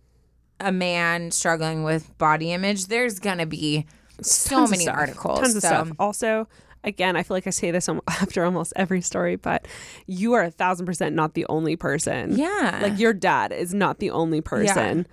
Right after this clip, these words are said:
Speaker 2: the only male going through this. So I know a lot of women or a lot of people are listening to this story and relating to it a lot, knowing someone or being the, the someone
Speaker 1: Yeah.
Speaker 2: going through it. So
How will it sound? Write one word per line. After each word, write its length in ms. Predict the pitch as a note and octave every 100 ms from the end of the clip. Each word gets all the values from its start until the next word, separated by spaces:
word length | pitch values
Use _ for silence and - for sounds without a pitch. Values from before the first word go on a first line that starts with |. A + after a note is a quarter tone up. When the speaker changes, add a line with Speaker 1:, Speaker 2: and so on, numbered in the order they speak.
| -
Speaker 2:
the 80 | F#3+
only 160 | F3 E3
male 320 | D3+ G#2 E3
going 320 | D#3 C3+ E3+
through 140 | F#3+
this. 360 | F3+ G3 A#3+ - - - -
So 400 | - G3 E3+ E3+
I 80 | F#3+
know 240 | F#3+ F#3 -
a 60 | F3+
lot 260 | E3+ E3+
of 80 | F3+
women 420 | E3+ E3+ E3+ E3+ - -
or 180 | - F#3
a 120 | E3+
lot 180 | F#3 F3+
of 40 | E3+
people 220 | G3+ F3
are 140 | D#3+
listening 260 | E3 E3 F3
to 80 | E3+
this 120 | D3+
story 420 | - A3+ A3+ F3
and 240 | - E3+ D#3+
relating 460 | E3 D#3+ G3 G#3+
to 120 | -
it 60 | D#3
a 60 | D3
lot, 320 | D#3+ F3 -
knowing 400 | E3+ G3 B3 B3+
someone 340 | - A#3 A3+
or 160 | G#3+ F3+
being 320 | F#3+ F#3+ F3+
the, 240 | E3 E3+ - -
the 140 | E3
someone 420 | D3+ F3+ F3+ D#3
Speaker 1:
Yeah. 160 | F#3 E3+
Speaker 2:
going 220 | F3 F3+
through 200 | - C3+
it. 180 | G#2+ - - - -
So 500 | - G3 F3 E3